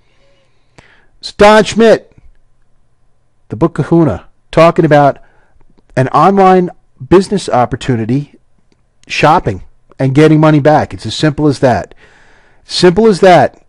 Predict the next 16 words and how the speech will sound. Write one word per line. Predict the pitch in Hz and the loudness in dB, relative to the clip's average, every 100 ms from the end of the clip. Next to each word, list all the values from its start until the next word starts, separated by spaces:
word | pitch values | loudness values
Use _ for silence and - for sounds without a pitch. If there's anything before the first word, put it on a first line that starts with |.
| - | -20
Become | - - 160 | -18 -2 0
an | 165 | 2
affiliate, | 160 - 165 175 180 175 - _ _ | 0 2 4 6 4 2 -6 _ _
you | 127 | -4
know, | 131 135 135 | -2 0 -2
ha-, | 135 120 110 | -2 -6 -6
just | 113 - - | -6 -6 0
do | 151 185 | 2 2
it. | 90 - - - - _ - - _ _ _ _ _ _ _ _ | -2 -10 -20 -20 -20 _ -20 -20 _ _ _ _ _ _ _ _
But | 151 139 | 0 0
it's | 127 | 0
up | 180 | -2
to | - | 0
you. | 165 202 143 - _ _ - | 2 2 2 -4 _ _ -6
You've | 127 156 | -2 0
gotta, | 160 160 156 | 2 2 2